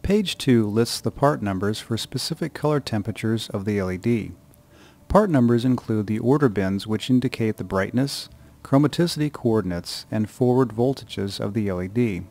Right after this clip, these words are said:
An explanation of a part number is listed on this slide. In this example, the part number tells the user they can receive L E Ds from brightness bins M Q,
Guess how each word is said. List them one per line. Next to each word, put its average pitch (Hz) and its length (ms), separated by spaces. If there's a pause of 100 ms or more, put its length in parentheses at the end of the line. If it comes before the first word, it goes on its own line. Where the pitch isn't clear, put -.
(520)
An 143 100
explanation 123 800
of 104 120
a 104 80
part 147 340
number 104 300
is 95 200
listed 127 380
on 95 200
this 95 160
slide. 107 580 (640)
In 156 100
this 202 160
example, 110 800
the 120 80
part 151 300
number 110 280
tells 143 380
the 160 100
user 104 460
they 104 160
can 127 180
receive 120 540
L 113 160
E 120 80
Ds 104 400
from 95 400
brightness 127 540
bins 117 600
M 139 260
Q, 104 560